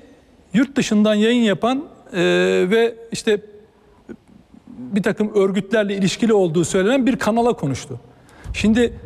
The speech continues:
bu ne, nasıl bir etki yarattı? Şöyle bir etki yarattı. İşte C H P'ye en büyük darbeyi vurdu. Dün akşam bütün yorumlar böyle ilerledi.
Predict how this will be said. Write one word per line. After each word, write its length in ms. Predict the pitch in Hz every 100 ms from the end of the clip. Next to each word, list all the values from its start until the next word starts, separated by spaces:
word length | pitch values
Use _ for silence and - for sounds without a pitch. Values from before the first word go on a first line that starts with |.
| -
bu 380 | 190 165 196 254
ne, 200 | 254 311
nasıl 240 | 277 277 220
bir 100 | 170
etki 200 | - 160
yarattı? 360 | 165 160 294
Şöyle 280 | - 247 180
bir 60 | 147
etki 220 | - 147
yarattı. 440 | 147 147 277 302 - - - -
İşte 220 | - 208
C 220 | 151 247
H 60 | 269
P'ye 220 | 240 262
en 220 | 285 277
büyük 180 | 262 214
darbeyi 360 | 233 226 226 220
vurdu. 340 | 156 110 104 - -
Dün 100 | 196
akşam 360 | 185 - 170 170
bütün 180 | 220 254
yorumlar 460 | 180 170 247 233
böyle 220 | 214 190
ilerledi. 460 | 139 123 117 107